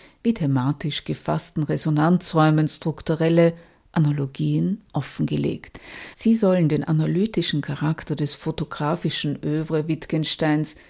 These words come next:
beleuchten und den Blick auf die zeitgenössischen Kunstwerke schärfen.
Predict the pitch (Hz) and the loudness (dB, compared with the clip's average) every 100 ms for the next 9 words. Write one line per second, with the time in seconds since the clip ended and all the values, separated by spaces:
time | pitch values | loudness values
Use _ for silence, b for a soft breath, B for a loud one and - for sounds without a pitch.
0 | b - 190 160 165 - - 139 B B | b 0 2 4 4 2 0 0 B B
1 | B 220 202 - 156 135 147 208 - 147 | B -2 -2 0 0 0 -2 -4 -2 -6
2 | - 147 135 - 160 170 - 160 143 - | -2 -6 -4 -2 -2 -2 -2 0 0 0
3 | 143 - 131 - 131 139 - - 143 202 | -4 -2 -2 -2 -4 -4 -6 -4 -2 -2
4 | 220 131 127 - - - | -2 -2 -4 -6 -10 -10